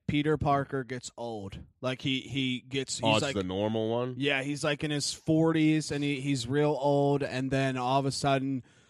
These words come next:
Speaker 1: Miles Morales gets bit by a sp-, a different kind of spider and gets, like, Spider-Man powers, but different powers.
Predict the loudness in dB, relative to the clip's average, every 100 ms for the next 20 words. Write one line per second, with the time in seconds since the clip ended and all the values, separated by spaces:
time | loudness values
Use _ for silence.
0 | _ -2 0 0 0 -2 -2 0 0 0
1 | -2 -4 -6 -6 -4 -4 -4 -4 -2 -2
2 | -4 -6 -8 -6 -8 -8 -8 -2 -4 -2
3 | -8 -6 -4 -6 -6 -4 -2 -2 -2 -4
4 | -6 -6 -6 -6 -10 -2 0 2 0 0
5 | 0 0 0 -2 -4 -8 -4 -2 -2 -4
6 | -8 -6 -4 -6 -8 -8